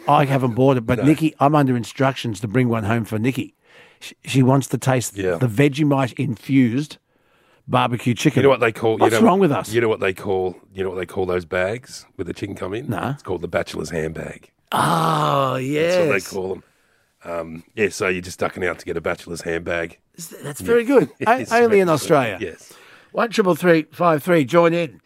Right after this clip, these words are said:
Speaker 1: if you want to be part of Fun Friday, Long Neck Friday. Now, Adam, a story for you.
Speaker 2: Yes.
Speaker 1: We had the Super Bowl,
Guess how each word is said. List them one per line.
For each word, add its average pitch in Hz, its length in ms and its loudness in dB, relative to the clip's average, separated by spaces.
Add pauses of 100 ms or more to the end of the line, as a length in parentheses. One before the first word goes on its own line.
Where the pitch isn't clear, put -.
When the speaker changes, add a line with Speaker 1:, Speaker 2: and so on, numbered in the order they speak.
(440)
Speaker 1:
if 147 200 -2
you 143 240 6
want 147 200 4
to 143 40 4
be 131 120 2
part 135 280 0
of 110 180 -8 (300)
Fun 139 240 2
Friday, 135 460 2 (200)
Long 139 220 4
Neck 127 180 2
Friday. 123 460 -2 (680)
Now, 160 420 4 (640)
Adam, 147 380 2 (300)
a 135 60 -8
story 180 600 2
for 160 180 -4
you. 135 500 2
Speaker 2:
Yes. 98 360 -8 (520)
Speaker 1:
We 131 140 4
had 135 140 2
the 131 80 -2
Super 226 360 2
Bowl, 104 380 -2